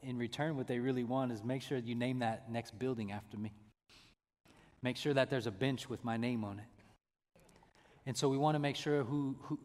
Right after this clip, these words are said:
everyone knows who gives. Those are not the aims that God has in mind, nor Paul. Look at this in the rest of verse eleven. "Through this enrichment in which you are then equipped to be generous, which through us will produce thanksgiving to God."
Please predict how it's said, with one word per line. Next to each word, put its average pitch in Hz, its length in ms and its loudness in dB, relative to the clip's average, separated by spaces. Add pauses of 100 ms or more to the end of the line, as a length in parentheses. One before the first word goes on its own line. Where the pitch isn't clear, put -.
(100)
everyone 151 380 4
knows 127 320 2
who 123 160 -2
gives. 120 540 -10 (1600)
Those 147 240 4
are 165 60 4
not 147 240 4
the 165 160 0
aims 127 400 0
that 120 180 -6
God 117 220 0
has 117 240 -4
in 110 100 -4
mind, 107 360 -2 (320)
nor 110 180 -4
Paul. 107 480 -6
Look 123 160 -6
at 151 60 -2
this 156 180 -2
in 120 160 -2
the 107 80 -4
rest 123 240 0
of 113 100 -6
verse 113 220 -4
eleven. 113 340 -2 (540)
"Through 156 280 0
this 165 200 2
enrichment 160 640 4
in 135 120 0
which 135 200 0
you 135 160 0
are 123 120 4
then 127 160 0
equipped 160 340 -2
to 127 60 -2
be 120 120 -4
generous, 160 640 -2 (3500)
which 143 240 -2
through 180 380 6
us 170 320 2
will 143 120 2
produce 151 440 0
thanksgiving 135 640 -2
to 117 80 -4
God." - 360 -10